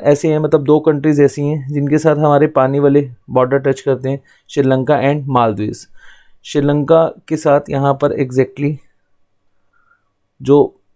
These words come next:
हमारा पानी वाला बाउंड्री टच करती है, इसको हम क्या बोलते हैं? पाल्क स्ट्रेट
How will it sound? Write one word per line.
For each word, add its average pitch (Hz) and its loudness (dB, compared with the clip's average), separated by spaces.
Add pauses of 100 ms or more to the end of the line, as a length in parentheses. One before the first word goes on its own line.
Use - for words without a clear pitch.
(500)
हमारा 135 2
पानी 139 0
वाला 139 4 (320)
बाउंड्री 127 0
टच 139 0
करती 131 -2
है, 143 2
इसको 143 -4
हम 139 0
क्या 139 2
बोलते 135 2
हैं? 160 0
पाल्क 117 -2
स्ट्रेट - -14